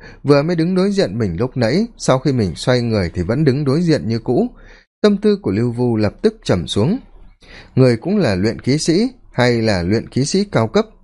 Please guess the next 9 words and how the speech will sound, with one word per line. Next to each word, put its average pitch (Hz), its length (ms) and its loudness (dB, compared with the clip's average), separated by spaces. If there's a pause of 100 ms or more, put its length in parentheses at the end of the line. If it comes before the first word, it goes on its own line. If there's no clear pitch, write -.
(400)
Lâm 120 220 2
Vân 107 240 0
lạnh 110 200 0
lùng 101 280 -2
cười. 98 280 0 (440)
"Lưu 117 220 2
Vu 120 180 0
đạo 92 160 -2
trưởng, 92 280 0